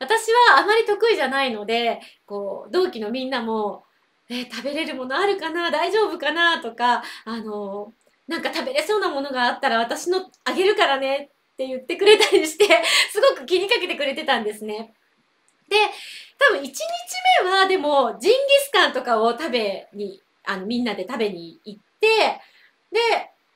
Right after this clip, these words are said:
全然あの、食べれるものがたくさんあったので平気だったんですけれども、なんと多分その夜に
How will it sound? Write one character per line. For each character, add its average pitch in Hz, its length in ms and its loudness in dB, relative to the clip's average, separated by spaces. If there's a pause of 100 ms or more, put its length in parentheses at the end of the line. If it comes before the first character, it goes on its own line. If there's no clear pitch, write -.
(960)
全 381 160 0
然 370 180 2
あ 339 80 2
の、 294 120 -6
食 320 180 -4
べ 453 80 4
れ 466 100 4
る 359 80 -2
も 254 100 -4
の 226 80 -4
が 190 80 -8
た 254 100 -12
く - 60 -16
さ 285 140 -6
ん 285 40 0
あ 302 100 -2
っ - 120 -20
た 208 120 -6
の 180 80 -10
で 170 100 -14
平 240 200 -4
気 247 80 -10
だ 285 120 2
っ 277 40 -10
た 214 100 -8
ん 196 60 -10
で 185 80 -10
す - 60 -20
け 185 80 -10
れ 170 60 -8
ど 180 80 -12
も、 208 240 -4 (380)
な 554 240 0
ん - 40 -12
と 320 100 -2
多 285 120 -6
分 240 160 -6
そ 285 140 -10
の 440 160 4
夜 453 400 6
に 240 520 -4